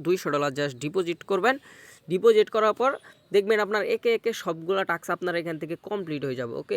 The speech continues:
এই যে এই টাস্কটাও কমপ্লিট হয়ে যাবে, এটাও কমপ্লিট হয়ে যাবে, এটাও। একটু হয়তো লেট লাগে, আধা ঘন্টা, এক ঘন্টা, দুই ঘন্টা এরকম হলে তারপর আপনার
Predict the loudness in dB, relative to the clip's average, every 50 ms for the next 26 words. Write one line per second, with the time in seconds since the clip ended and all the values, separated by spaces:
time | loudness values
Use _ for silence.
0 | 0 0 0 0 0 -2 0 -2 -6 -6 -4 -2 -2 0 0 0 -2 -2 -2 -2
1 | -2 0 0 0 0 0 0 0 -2 0 -2 -2 -2 -2 -4 -4 -4 -4 -4 -4
2 | -4 -2 -2 -2 0 0 0 -2 -2 -6 -8 -10 -18 -20 _ _ 4 4 4 4
3 | 6 6 6 6 8 8 8 8 8 8 6 6 6 6 6 6 4 2 0 -2
4 | -14 _ -12 -4 -2 -2 0 0 0 0 -2 0 0 -2 -2 0 -2 -2 -2 -2
5 | -4 -2 -2 -2 -2 -2 -2 -2 -4 -4 -4 -2 -2 -2 -2 -4 -4 -4 -2 0
6 | 0 0 0 0 -2 -2 -2 -2 -2 -2 -2 -2 -4